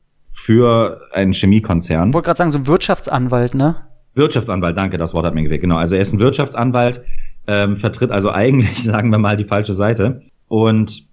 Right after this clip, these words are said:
Speaker 1: lernt aber durch, durch Zufall, ähm, wird er kontaktiert von so einem, von seinem Farmer, der ihm mehr oder weniger nicht in Ruhe lässt und ihm, äh, Bilder vermittelt und sagt, „Hier, mit meiner Farm stimmt irgendwas nicht, meine Tiere sterben,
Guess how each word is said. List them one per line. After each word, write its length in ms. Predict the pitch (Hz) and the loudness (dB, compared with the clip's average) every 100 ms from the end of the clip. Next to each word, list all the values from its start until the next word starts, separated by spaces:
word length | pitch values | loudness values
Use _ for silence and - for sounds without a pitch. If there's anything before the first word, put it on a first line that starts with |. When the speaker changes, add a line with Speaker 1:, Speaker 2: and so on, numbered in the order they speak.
| - | -10
Speaker 1:
lernt 440 | 95 104 117 147 | -4 -2 -2 -2
aber 260 | 117 120 117 | -2 0 0
durch, 340 | 117 110 - 110 | 0 -2 -6 -4
durch 280 | 101 98 | -2 -2
Zufall, 600 | - 135 143 135 131 131 110 | -4 -4 -2 0 2 0 0
ähm, 480 | 107 107 104 104 95 | 2 4 4 4 2
wird 160 | 107 107 | 0 0
er 60 | |
kontaktiert 520 | 107 110 101 101 123 120 | 0 -2 -2 0 0 0
von 200 | 110 98 | -2 0
so 100 | 95 | 2
einem, 480 | 92 90 87 123 _ _ _ - | 2 4 2 -2 _ _ _ -12
von 160 | - 104 | -2 0
seinem 240 | 95 92 87 | 0 0 -2
Farmer, 640 | 107 110 135 131 135 - _ _ - - | -2 0 2 0 -2 -8 _ _ -20 -6
der 340 | 92 104 104 | 0 2 2
ihm 260 | 101 104 101 95 | 0 2 2 0
mehr 160 | 98 110 | 0 2
oder 160 | 104 | 0
weniger 280 | 101 107 101 | 2 2 2
nicht 120 | 101 104 | 2 2
in 60 | |
Ruhe 220 | 95 113 | 2 4
lässt 400 | 123 120 120 - 107 | 4 2 -2 -4 2
und 300 | 101 95 107 | 2 2 2
ihm, 440 | 101 98 98 - - _ - | 4 6 4 0 -16 _ -6
äh, 100 | 90 | 0
Bilder 380 | 110 127 120 113 | 4 4 4 2
vermittelt 560 | 117 117 117 117 113 | 2 2 2 2 2
und 140 | 113 98 | 0 0
sagt, 200 | 98 - | 0 2
„Hier, 140 | 107 | 2
mit 120 | 95 | 2
meiner 200 | 95 95 | 0 0
Farm 220 | 92 101 95 | 0 0 0
stimmt 280 | - 123 | 2 0
irgendwas 440 | 120 107 104 101 104 | 2 0 0 0 2
nicht, 200 | 104 92 | 2 2
meine 200 | 90 87 | 2 2
Tiere 260 | - 113 107 | 2 2 2
sterben, 560 | - 98 98 101 101 | 0 0 2 0 -2